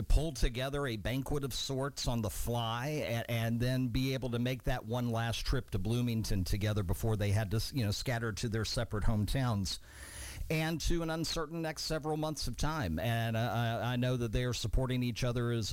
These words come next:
as well as they can virtually. All teams are doing that right now, but Grayson brought a great perspective for those whose careers are not done yet.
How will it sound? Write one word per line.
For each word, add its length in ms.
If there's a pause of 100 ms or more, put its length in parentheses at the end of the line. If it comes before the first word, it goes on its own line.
as 280
well 520
as 120
they 120
can 280
virtually. 520
All 280
teams 460
are 60
doing 320
that 180
right 240
now, 240
but 160 (880)
Grayson 360
brought 180
a 40
great 260
perspective 640 (520)
for 180
those 380
whose 180
careers 400
are 60
not 260
done 300
yet. 480